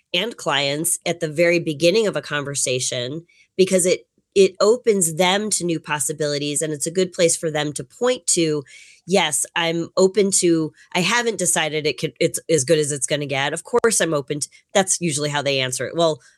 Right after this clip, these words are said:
obviously we're talking, so of course I'm open to new possibilities." Great. Pick an area. Tell me what's, you know, of all the possible sales frustrations,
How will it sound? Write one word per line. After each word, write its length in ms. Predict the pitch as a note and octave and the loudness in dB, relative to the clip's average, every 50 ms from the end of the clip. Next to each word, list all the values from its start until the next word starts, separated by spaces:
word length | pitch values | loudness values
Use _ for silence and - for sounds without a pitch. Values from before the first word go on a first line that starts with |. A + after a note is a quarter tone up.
| _ - | _ -2
obviously 500 | F#3 G3 G3+ F3 F#3+ F3 D3+ D3+ E3 D#3+ | 0 0 2 4 4 2 4 2 0 0
we're 140 | D3+ D3+ C#3 | -2 -2 -4
talking, 540 | - - E3+ F3 F3+ F3+ D#3 C#3 C3 C#3 | -2 0 0 0 0 0 -4 -6 -6 -6
so 160 | D3+ - D3+ D3 | -4 -4 -4 -4
of 100 | C#3+ - | -6 -6
course 280 | - - F#3+ G3 F#3+ | -2 0 2 2 2
I'm 140 | F3+ D#3 D3+ | 2 0 0
open 240 | C#3+ C3+ B2+ C#3 C3+ | 0 -2 -4 -4 -6
to 100 | - C#3 | -6 -6
new 120 | C#3+ C3 | -6 -6
possibilities." 720 | B2+ C3 A#2+ B2 - - - B2+ A#2+ A#2 A#2 G#2 G#2+ - _ _ _ | -4 -4 -4 -2 -2 -4 -4 -4 -4 -4 -6 -6 -8 -10 _ _ _
Great. 380 | - D4 G4 F#4+ F3+ C3+ - _ _ _ _ _ _ _ _ _ _ _ _ _ _ _ - | -2 0 2 4 2 2 0 _ _ _ _ _ _ _ _ _ _ _ _ _ _ _ -10
Pick 260 | - - B3 B3 - | 0 0 0 4 4
an 100 | A#3 G#3+ | 4 4
area. 540 | G3 E3 D#3 D3 C#3+ B2 G2+ - - D3 - _ _ - | 4 2 2 0 -2 -4 -6 -6 -10 -12 -14 _ _ -8
Tell 240 | - - G#3+ G#3+ G#3+ | -4 -2 0 0 4
me 360 | A3 G#3+ G#3+ G#3 G3+ G3 G3 - - - - _ _ _ | 4 6 6 6 6 4 2 -6 -20 -20 -20 _ _ _
what's, 440 | - F#3+ F#3 G#3+ A3 G3 - - - - | -10 -2 2 2 2 2 0 -4 -4 0
you 120 | F#3+ G3 | 0 2
know, 160 | F3+ E3 D#3+ | 4 4 4
of 180 | - F#3+ F3 - - | 4 2 0 0 2
all 260 | G3 G#3 A3 A#3+ A#3+ | 2 2 2 2 0
the 100 | G#3+ A3+ | -4 -6
possible 520 | - - - G3 G3+ G3 - G3 F3+ F#3+ | -8 -2 0 0 0 0 -2 -2 -2 -2
sales 340 | F#3 - F#3 F3+ F3+ F3 F3 | 0 2 2 2 2 2 -2
frustrations, 840 | - - F3 D#3+ - - D#3+ D#3+ D#3 - - A#2 A2+ A2+ A#2 - - | -2 -2 -2 -2 -2 0 0 0 0 0 -4 -6 -6 -8 -8 -8 -10